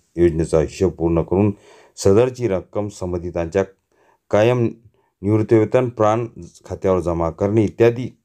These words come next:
बाबीची कार्यवाही एकतीस मार्च दोन हजार बावीस पूर्वी करून या बाबीसाठी मंजूर असलेली तरतूद खर्च करण्याबाबतची कारवाईबाबत वेळोवेळी क्षेत्रीय कार्यालयांना सदरी पत्रान्वये कळवण्यात आलेले आहे. तसे राष्ट्रीय निवृत्ती वेतन योजनेमध्ये वर्ग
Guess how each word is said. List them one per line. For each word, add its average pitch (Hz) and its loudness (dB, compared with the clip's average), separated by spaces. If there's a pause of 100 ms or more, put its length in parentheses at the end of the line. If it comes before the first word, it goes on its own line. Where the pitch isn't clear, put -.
(180)
बाबीची 85 -8
कार्यवाही 82 0
एकतीस 113 -4
मार्च 107 2
दोन 87 -4
हजार 82 -4
बावीस 80 -4
पूर्वी 95 -8 (380)
करून 104 2 (340)
या 101 4
बाबीसाठी 95 -2
मंजूर 95 -4
असलेली 87 -6
तरतूद 82 -4
खर्च 87 0
करण्याबाबतची 80 0
कारवाईबाबत 78 2 (1900)
वेळोवेळी 135 4
क्षेत्रीय 117 -4
कार्यालयांना 95 2
सदरी 101 -2
पत्रान्वये 87 -2
कळवण्यात 87 0
आलेले 87 2
आहे. 95 2
तसे 101 2
राष्ट्रीय 90 -2
निवृत्ती 90 -2
वेतन 85 -4
योजनेमध्ये 90 0
वर्ग 85 0